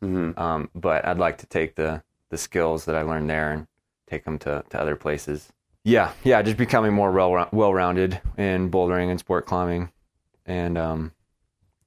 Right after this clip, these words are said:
Speaker 2: and then, yeah, traveling to, to the big mountains.
Speaker 1: Right. What's your motivation for sport climbing and bouldering like?
Speaker 2: Well, I'm realizing that to send the gnar on El Cap, you have to be able to pull hard.
Speaker 1: Right.
Speaker 2: You know, you, I mean,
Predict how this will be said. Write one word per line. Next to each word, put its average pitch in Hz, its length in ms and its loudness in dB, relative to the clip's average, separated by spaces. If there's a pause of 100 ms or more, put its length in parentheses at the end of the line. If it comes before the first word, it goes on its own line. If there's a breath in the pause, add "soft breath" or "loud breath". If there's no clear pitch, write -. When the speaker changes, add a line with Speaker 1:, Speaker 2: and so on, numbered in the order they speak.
Speaker 2:
and 87 80 -4
then, 85 160 -2
yeah, 82 140 -2
traveling 82 440 -4
to, 82 380 -6
to - 80 -12
the 87 60 -4
big 85 200 -2
mountains. 87 500 -4
Speaker 1:
Right. 92 360 0 (320)
What's 113 220 0
your 113 100 4
motivation 98 720 2
for 90 160 -4
sport 90 340 -2
climbing 82 400 -2
and 78 100 -4
bouldering 80 400 0
like? 78 240 -4
Speaker 2:
Well, 117 520 6
I'm 113 180 4
realizing 104 600 4
that 98 460 2
to 95 420 2
send 104 280 0
the 95 40 0
gnar 101 280 2
on 98 60 2
El 92 120 0
Cap, 95 420 0
you 95 120 0
have 90 200 0
to 87 240 0 (100)
be 101 100 -2
able 90 180 2
to 85 260 0 (240)
pull 95 180 2
hard. 78 340 0 (220)
Speaker 1:
Right. 90 320 4
Speaker 2:
You 87 60 -2
know, 82 100 0
you, 85 160 -2 (420)
I 98 100 0
mean, 95 300 0